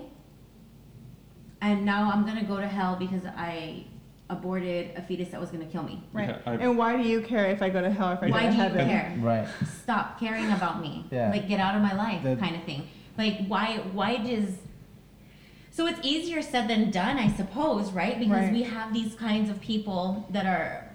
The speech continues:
Speaker 1: more biased than not
Speaker 4: Mm-hmm.
Speaker 1: in our office that are making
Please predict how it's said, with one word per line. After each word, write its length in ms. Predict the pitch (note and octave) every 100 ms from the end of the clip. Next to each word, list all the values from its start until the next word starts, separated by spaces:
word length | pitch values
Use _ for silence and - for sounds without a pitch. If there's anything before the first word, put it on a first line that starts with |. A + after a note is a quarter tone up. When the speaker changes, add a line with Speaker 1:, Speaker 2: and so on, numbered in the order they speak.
| - - -
Speaker 1:
more 280 | A#3 B3
biased 560 | A#3+ F#3+ G3 G3+ A#3 -
than 200 | F#3 F3+
not 380 | F3 F3+ B3 -
Speaker 4:
Mm-hmm. 140 | A2+
Speaker 1:
in 420 | - G#3 G#3 G#3 -
our 260 | F#3+ F3 -
office 480 | - - G3 - - -
that 180 | G3+ F#3
are 220 | D#3+ F3+
making 760 | F#3+ F#3+ G#3 G#3 G#3 G3 F#3+ G#3